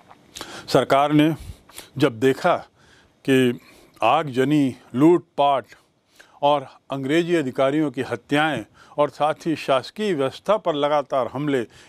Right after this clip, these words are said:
इन संथालों के द्वारा दिए, किए जा रहे हैं, तो स्वाभाविक था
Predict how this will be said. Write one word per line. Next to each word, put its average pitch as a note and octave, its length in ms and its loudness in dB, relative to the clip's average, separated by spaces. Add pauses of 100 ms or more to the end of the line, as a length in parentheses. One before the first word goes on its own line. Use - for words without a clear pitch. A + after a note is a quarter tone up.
इन D#3 140 0
संथालों C3+ 560 -2
के D3 120 -4
द्वारा B2 280 0
दिए, C3+ 280 -2
किए G#3 260 2
जा B2+ 180 0
रहे A#2 140 -8
हैं, C#3 220 -8 (340)
तो C3 120 -2
स्वाभाविक B2 460 -2
था A2 340 -10